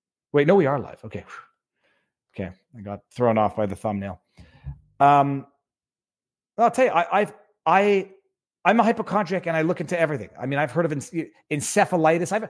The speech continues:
I've heard of things that you might not, you shouldn't know about. I'm a registered nurse retired. I never heard of sads before now.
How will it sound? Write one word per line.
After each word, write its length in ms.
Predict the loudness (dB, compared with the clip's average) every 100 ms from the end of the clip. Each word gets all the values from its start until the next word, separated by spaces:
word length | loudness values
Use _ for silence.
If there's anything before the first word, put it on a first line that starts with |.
| -2
I've 120 | 2
heard 80 | 2
of 60 | 2
things 140 | 0
that 180 | -2 -6
you 100 | -4
might 200 | -2 0
not, 260 | 0 -2 -6 _ _ _ _ _ _
you 120 | -14
shouldn't 300 | -2 -2 0
know 120 | 0
about. 240 | 0 -2 -6 _ _ _ _ _ _ _
I'm 160 | 0 4
a 60 | 4
registered 440 | 4 0 -2 -2
nurse 180 | -2 -4
retired. 280 | -4 -4 0
I 120 | 0
never 320 | 2 2 2
heard 160 | 2 0
of 60 |
sads 280 | 0 0 0
before 340 | -4 -6 -6 -6
now. 260 | -8 -16